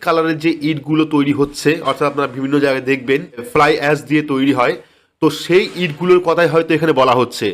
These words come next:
সেক্ষেত্রে কিন্তু আট হাজার পিস ইট এখানে ধরা হয়েছে, যার পার পিসের দাম ধরা হয়েছে আট টাকা করে। এবার এটা হয়তো বা পোড়া ইটের যে ঘর সেটা হয়তো নয়,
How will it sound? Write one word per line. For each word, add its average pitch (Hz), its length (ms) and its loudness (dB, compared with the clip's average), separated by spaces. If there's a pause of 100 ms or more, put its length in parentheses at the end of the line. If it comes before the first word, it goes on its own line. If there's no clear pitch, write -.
(120)
সেক্ষেত্রে 151 380 -4 (100)
কিন্তু 160 180 -4 (280)
আট 143 140 0
হাজার 156 180 0 (100)
পিস 156 180 -4 (260)
ইট - 100 -4 (440)
এখানে 151 200 2 (100)
ধরা 135 260 2
হয়েছে, 156 240 0 (120)
যার 143 160 2 (200)
পার 147 260 2
পিসের 165 300 -8
দাম 143 120 2 (100)
ধরা 147 140 2
হয়েছে 156 180 0 (160)
আট 151 80 -2 (120)
টাকা 135 220 0
করে। 95 160 -2 (460)
এবার 160 220 2 (120)
এটা 180 160 2 (120)
হয়তো 160 360 2
বা 196 80 2 (120)
পোড়া 175 200 2 (120)
ইটের 160 240 0 (120)
যে 151 100 4 (260)
ঘর 117 260 0 (140)
সেটা 151 240 -2
হয়তো 147 280 0
নয়, 131 160 0